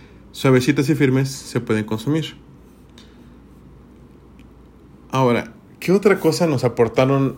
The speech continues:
los judíos? No solamente nos aportaron estas, eh, reglas o regulaciones sobre lo que se puede o no comer. Dentro del ámbito gastronómico también nos aportaron lo que es el cabrito.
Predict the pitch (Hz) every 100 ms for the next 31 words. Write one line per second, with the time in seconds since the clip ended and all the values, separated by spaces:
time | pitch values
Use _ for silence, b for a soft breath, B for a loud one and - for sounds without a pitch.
0 | - 117 113 107 - 113 107 92 - 131
1 | 143 139 160 156 143 139 135 127 - 117
2 | 120 117 117 113 113 - B B B -
3 | - - - - 113 98 - - - 117
4 | 123 131 123 151 - 131 120 123 113 -
5 | 113 131 135 120 110 107 - - 120 117
6 | 107 107 120 151 131 - - - - -
7 | b b b b b b b - 131 139
8 | 131 131 123 127 135 160 175 170 - 135
9 | 135 135 135 127 127 131 123 117 120 123
10 | 120 - 117 107 110 110 113 113